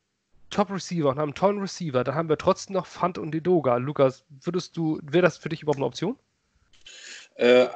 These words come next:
Speaker 2: also nochmal, also mir wär's selbstverständlich lieber, wenn wir einen O-,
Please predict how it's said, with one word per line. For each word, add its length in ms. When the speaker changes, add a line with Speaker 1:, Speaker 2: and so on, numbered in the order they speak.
Speaker 2:
also 240
nochmal, 440
also 160
mir 260
wär's 160
selbstverständlich 640
lieber, 220
wenn 120
wir 80
einen 100
O-, 480